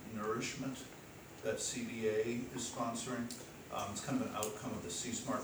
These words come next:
process that happened several years ago, uh, and they're looking at starting with Upton, but potentially other beach extensions, including, as Mia said, the feds may participate, uh, and that would involve a variety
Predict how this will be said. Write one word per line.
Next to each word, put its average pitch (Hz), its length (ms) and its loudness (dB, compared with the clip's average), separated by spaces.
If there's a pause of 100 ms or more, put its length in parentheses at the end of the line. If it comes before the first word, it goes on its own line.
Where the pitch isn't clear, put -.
(120)
process - 400 0
that - 160 -6
happened 90 240 -2
several - 300 -2 (100)
years 117 240 -2
ago, 127 280 2 (560)
uh, 98 340 2
and 110 100 0
they're 107 160 2
looking 110 360 2
at 101 200 4 (320)
starting 117 680 4
with - 180 -2
Upton, 95 560 0
but 92 340 0
potentially 95 440 -2
other 85 160 -2 (120)
beach 90 240 -4
extensions, 85 600 -4 (280)
including, - 280 0
as - 160 -4
Mia 92 120 -2
said, - 280 -2
the - 80 -4
feds 90 320 -4 (120)
may 131 160 -2 (280)
participate, - 640 -4 (600)
uh, 101 320 2
and 117 120 2
that 117 240 4
would 107 100 2
involve 98 500 0 (800)
a 101 60 -2 (340)
variety 113 640 4